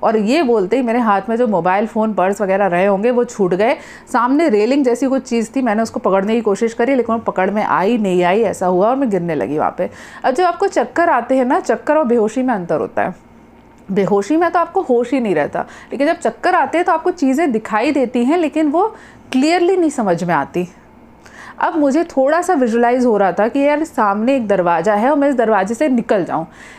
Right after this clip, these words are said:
लेकिन जैसे ही मैं निकलने की कोशिश करूँ लोग मुझे धक्का दे दें, क्योंकि लोगों को ऐसा लगा कि मुझ पे माता आ गई हैं, जबकि मुझे आए थे चक्कर। भैया उन्होंने दस पाँच मिनट उन्होंने मेरे को,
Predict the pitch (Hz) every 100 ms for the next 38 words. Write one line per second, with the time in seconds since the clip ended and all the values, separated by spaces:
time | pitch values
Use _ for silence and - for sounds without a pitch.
0 | - 294 320 226 294 359 403 320 285 277
1 | 285 285 277 294 - 294 320 269 302 294
2 | 294 226 - 277 269 269 311 302 320 226
3 | 247 330 294 285 277 269 320 330 311 320
4 | 262 156 143 123 110 98 214 - - -
5 | - 226 - 320 214 208 320 226 302 -
6 | - - - - - - - - 233 269
7 | 349 320 311 349 208 185 294 - 240 240
8 | 240 226 202 208 262 269 247 196 196 247
9 | 220 190 202 226 240 254